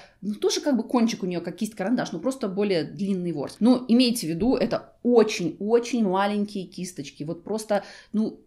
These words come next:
м-, микроскопические. Я такие обожаю, и, э, всегда, если вижу рекомендацию хорошей маленькой кисточки, меня рвет прямо на части, чтобы ее купить. И в данном случае, поскольку это,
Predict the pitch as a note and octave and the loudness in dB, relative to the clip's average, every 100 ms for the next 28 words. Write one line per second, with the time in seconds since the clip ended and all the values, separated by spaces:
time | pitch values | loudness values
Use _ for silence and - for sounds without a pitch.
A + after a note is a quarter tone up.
0 | - E3 C#3+ - A3+ A3+ B3 B3 B3+ A#3 | -10 -8 -6 0 0 4 0 2 -2 -2
1 | D#3+ D3 D3+ D#3 D3+ A3+ G3+ - F#3 E3 | -8 -8 -10 -6 -2 -2 -4 -4 -2 -2
2 | E3 G3 F#3+ A3 E4 A#3 F3 - E3+ E3 | -2 -4 0 0 2 0 0 -2 -8 -4
3 | E3 E3 - D3+ D3 - D#3+ A3+ G#3+ D#3+ | -4 -4 -6 -8 -10 -12 -4 -2 -2 -4
4 | - D3+ - - - - _ - B3 A#3+ | -4 -8 -8 -20 -20 -20 _ 4 8 8
5 | F#3+ E3 C3+ G3+ G3 G3 G3+ G3 - D#3 | 6 2 0 -2 0 2 4 2 0 -4
6 | F3+ F3 E3+ D#3+ E3 D3+ D#3 D#3+ D4 D4+ | -2 -4 -2 -2 0 0 -2 -4 -6 -4
7 | - - F3 A#3 A#3+ G#3+ - - G#3+ A#3 | -8 -6 2 6 6 4 2 -2 2 6
8 | A#3 F#3 - G3+ A#3+ F#3+ A#3+ B3 - F#3 | 6 6 2 -2 0 -2 0 0 0 -8
9 | F#3 F3+ D#3 D3+ F#3+ F#3+ F3 - C3 - | -6 -4 -4 -2 -2 -4 -10 -10 -10 -4
10 | G3 G3+ - E3 D#3+ - D#3 C#3+ C3+ - | -2 -2 -6 -14 -12 -10 -8 -8 -8 -10